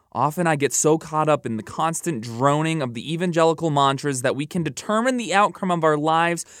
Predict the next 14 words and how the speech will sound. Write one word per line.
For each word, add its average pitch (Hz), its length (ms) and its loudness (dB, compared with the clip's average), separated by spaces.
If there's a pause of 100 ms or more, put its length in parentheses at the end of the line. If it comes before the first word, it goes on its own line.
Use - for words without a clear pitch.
(120)
with 156 140 2
enough 175 320 2
effort 196 360 -2
and 151 200 -2
wisdom. 120 400 -2 (1040)
We 170 120 2
like 226 200 4
to 208 80 -4
believe 185 340 0
that 147 180 0
God 165 260 2
has 156 160 -4
given 147 220 0
us 135 160 -4